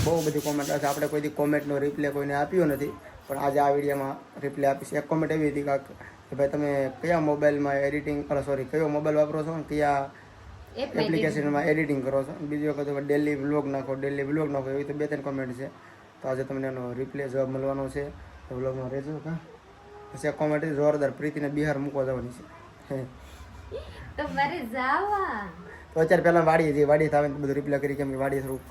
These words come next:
Speaker 1: કામ નથી, પણ આ કોઈ દી ગયા નથી, તે બાને કાંટો માર લઈ ને
Speaker 2: કાંઈ
Speaker 1: જાય પાછા
Speaker 2: ઘરનું
Speaker 1: વળી.
Speaker 2: કાંઈ હારું
Speaker 1: ના
Speaker 2: લાગતું
Speaker 1: કપાય,
Speaker 2: નથી.
Speaker 1: ખેંચાઈ ગયો છે, કાંઈ છે નહીં.
Speaker 2: એટલે
Speaker 1: પણ આંટો મારતા હોય, ના જાય,
Speaker 2: આંટો
Speaker 1: તે શાંતિ
Speaker 2: મારતા
Speaker 1: થાય કે વાહ, ખેતર આવ્યા થાય, મજા આવી જાય. ચલો,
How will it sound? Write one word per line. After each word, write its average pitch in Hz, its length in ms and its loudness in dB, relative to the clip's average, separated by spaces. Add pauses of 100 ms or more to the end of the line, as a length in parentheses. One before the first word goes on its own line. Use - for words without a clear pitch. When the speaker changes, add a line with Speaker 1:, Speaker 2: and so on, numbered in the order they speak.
(280)
Speaker 1:
કામ 160 200 4
નથી, 170 140 2
પણ 143 180 0
આ 139 160 2
કોઈ 143 160 -2
દી 139 80 -4
ગયા 147 220 4
નથી, 135 160 -2
તે 135 100 -2
બાને 139 300 0
કાંટો 139 260 0
માર 143 200 0
લઈ 151 140 -4
ને 151 220 -8
Speaker 2:
કાંઈ 135 220 0
Speaker 1:
જાય 269 100 -2
પાછા 147 100 -2
Speaker 2:
ઘરનું 269 160 0
Speaker 1:
વળી. 262 140 -2
Speaker 2:
કાંઈ 233 140 -4
હારું 208 320 -4
Speaker 1:
ના 196 100 -2
Speaker 2:
લાગતું - 240 2
Speaker 1:
કપાય, 151 200 6
Speaker 2:
નથી. 143 120 -2
Speaker 1:
ખેંચાઈ 151 260 2
ગયો 131 140 -2
છે, 127 80 -6
કાંઈ 131 120 -4
છે 156 160 0
નહીં. 151 140 -2 (180)
Speaker 2:
એટલે 254 180 -10
Speaker 1:
પણ 143 80 2
આંટો 151 200 4
મારતા 156 260 2
હોય, 139 80 2
ના 147 140 4
જાય, 156 140 4
Speaker 2:
આંટો 151 160 0
Speaker 1:
તે 139 60 2
શાંતિ 147 260 2
Speaker 2:
મારતા 135 120 -2
Speaker 1:
થાય 131 300 -4
કે 131 80 -4
વાહ, 131 220 -2 (200)
ખેતર 127 260 -2
આવ્યા 135 200 2
થાય, - 300 -10
મજા 139 180 2
આવી - 160 -4
જાય. - 400 -12
ચલો, 147 160 4